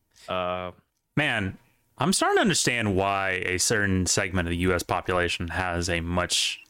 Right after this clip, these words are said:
Speaker 2: less
Speaker 1: <laughs>
Speaker 2: elongated life expectancy than other
Speaker 1: R-,
Speaker 2: segments
Speaker 1: right.
Speaker 2: of it. <laughs> That's sorry, that's
Speaker 1: So
Speaker 2: starting to make a little bit of sense. Hey, here's
Speaker 1: What,
Speaker 2: your
Speaker 1: what,
Speaker 2: guy.
Speaker 1: what
Speaker 2: Here's your guy, Tony.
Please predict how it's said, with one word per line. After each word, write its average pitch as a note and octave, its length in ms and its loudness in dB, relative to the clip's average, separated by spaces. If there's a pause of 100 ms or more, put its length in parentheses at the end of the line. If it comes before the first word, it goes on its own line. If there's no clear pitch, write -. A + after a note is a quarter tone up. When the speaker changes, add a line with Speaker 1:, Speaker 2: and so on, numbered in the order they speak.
(120)
Speaker 2:
less F2 600 0 (1160)
Speaker 1:
<laughs> D3+ 120 -4 (160)
Speaker 2:
elongated G#2+ 1080 2 (1800)
life A#2 320 0
expectancy A#2+ 760 0
than G#2 180 0
other G#2+ 460 2 (580)
Speaker 1:
R-, B2 200 -8
Speaker 2:
segments A2 580 4
Speaker 1:
right. - 60 2
Speaker 2:
of C#3 160 0
it. - 200 -2 (580)
<laughs> - 300 -2
That's C#3+ 180 2
sorry, D#3 180 4
that's D3+ 140 2
Speaker 1:
So D3 60 4
Speaker 2:
starting D#3+ 200 4
to C#3+ 60 4
make C#3+ 80 -2
a C#3 60 2
little B2 160 4
bit A#2 100 2
of A2 80 2
sense. - 260 2 (200)
Hey, F3 100 2
here's F#3 200 4
Speaker 1:
What, F#3 80 6
Speaker 2:
your D#3+ 80 2
Speaker 1:
what, F3 80 4
Speaker 2:
guy. D#3+ 180 0
Speaker 1:
what B2+ 120 -4
Speaker 2:
Here's G#3+ 280 2
your E3+ 80 2
guy, C3 240 0
Tony. A2+ 420 0